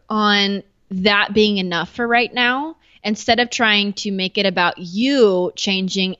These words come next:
and him changing, you work on receiving more and letting him take care of you more, because he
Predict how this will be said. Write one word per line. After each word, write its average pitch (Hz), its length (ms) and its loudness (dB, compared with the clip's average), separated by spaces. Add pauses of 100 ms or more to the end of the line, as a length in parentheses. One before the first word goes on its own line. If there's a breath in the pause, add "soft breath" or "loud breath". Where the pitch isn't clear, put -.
and 262 300 2
him 202 220 -4
changing, 175 600 -6 (460 loud breath)
you 254 280 0
work 190 440 2
on 175 420 0 (720)
receiving 269 540 4
more 175 420 2 (140)
and 208 220 4
letting 208 280 4
him 220 300 2
take 185 180 0
care 175 280 4
of 190 100 2
you 208 100 4
more, 165 440 0 (280 loud breath)
because 247 220 2
he 359 340 6